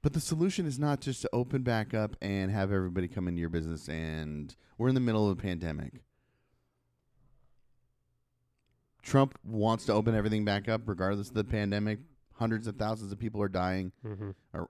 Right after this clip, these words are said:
Speaker 1: you know, i-, it's, it's tough. It's tough. But the solution is not Trump. Just opening everything back up. And the Democrats don't want to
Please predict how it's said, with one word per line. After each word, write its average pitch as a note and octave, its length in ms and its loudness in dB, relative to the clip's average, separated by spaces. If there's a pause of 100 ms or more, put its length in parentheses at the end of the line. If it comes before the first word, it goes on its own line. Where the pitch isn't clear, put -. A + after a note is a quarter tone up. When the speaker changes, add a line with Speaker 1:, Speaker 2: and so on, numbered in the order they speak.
(100)
Speaker 1:
you G2 160 -2
know, F#2 260 2 (1000)
i-, - 160 -6
it's, - 300 -2
it's - 180 -4
tough. C3 480 4 (260)
It's G#2+ 200 0
tough. E3+ 460 2 (720)
But B2+ 220 8
the B2 60 0
solution C#3+ 440 4
is A#2 120 0
not A#2+ 360 4
Trump. G#2+ 340 2 (800)
Just A2+ 240 0
opening G#2+ 360 4
everything F#2+ 300 0
back E2+ 280 -2
up. D2+ 180 -4 (800)
And A#2 140 4
the B2+ 60 8
Democrats D3 540 4
don't D3+ 260 6 (460)
want B2 540 6
to A#2+ 520 6